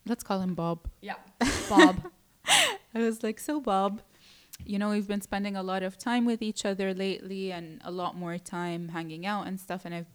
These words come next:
Speaker 1: been really enjoying it. Um, I'm not seeing anyone else at the moment, and I'd like to see you more and stuff, and I like you."
Speaker 2: By the way, delivery, wow.
Speaker 1: "I just wanna know if you're on the same page or not."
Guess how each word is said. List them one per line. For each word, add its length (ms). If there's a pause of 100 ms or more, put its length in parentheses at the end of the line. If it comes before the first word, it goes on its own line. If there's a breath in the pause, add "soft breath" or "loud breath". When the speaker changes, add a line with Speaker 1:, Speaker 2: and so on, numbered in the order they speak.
(120)
Speaker 1:
been 200
really 380 (160)
enjoying 640
it. 220 (680 soft breath)
Um, 720 (240)
I'm 360
not 220
seeing 360
anyone 360
else 300
at 140
the 100
moment, 540
and 140
I'd 160
like 200
to 100
see 180
you 200
more 200
and 200
stuff, 300
and 160
I 180 (100)
like 540
you." 240 (300 soft breath)
Speaker 2:
By 80
the 60
way, 60
delivery, 400
wow. 360 (1200 soft breath)
Speaker 1:
"I 100
just 260
wanna 200
know 180
if 160
you're 80 (120)
on 80
the 80
same 260
page 320
or 120
not." 220